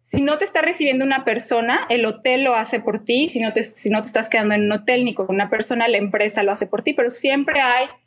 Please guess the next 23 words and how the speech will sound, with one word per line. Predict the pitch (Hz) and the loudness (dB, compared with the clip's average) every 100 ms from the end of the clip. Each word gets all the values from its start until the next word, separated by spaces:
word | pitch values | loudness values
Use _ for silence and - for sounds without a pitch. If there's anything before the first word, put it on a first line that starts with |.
| _ _ - | _ _ -2
alguien | 233 254 254 320 480 - - | 0 0 0 0 -2 -4 -4
que | 247 | -2
tiene | 226 214 | 0 0
que | 214 208 | 0 -2
registrarte. | 220 202 - 190 - - - - - - | -2 -4 -2 0 0 -4 -8 -10 -12 -2
Y | 220 214 | 0 0
si | 214 226 | 0 0
no | 233 233 233 226 208 | 2 2 2 2 2
es | 214 202 - - _ _ - | 0 0 -4 -8 _ _ -2
una | 247 240 220 214 | 0 2 2 2
institución | 208 208 214 208 202 233 220 208 | 0 -2 -2 -2 0 0 0 0
o | |
empresa, | 202 202 254 262 285 | 0 0 0 0 0
tiene | 247 208 | 0 0
que | 208 | 0
ser | 214 202 | 0 0
una | 202 202 | 2 0
persona. | 233 269 320 294 320 - - - - - - | 0 0 0 0 -2 -6 -14 -12 -12 -14 -10
Y, | - 262 254 247 247 240 240 190 - - - - _ _ _ _ | -2 0 2 2 2 2 0 -2 -6 -20 -20 -20 _ _ _ _
y | 285 294 | 0 2
ese | 349 415 | 2 0
proceso | 381 359 330 320 381 440 - - | -2 0 0 0 0 -2 -4 -2
que | 277 240 226 208 196 185 - - | 0 2 2 0 0 0 -2 -6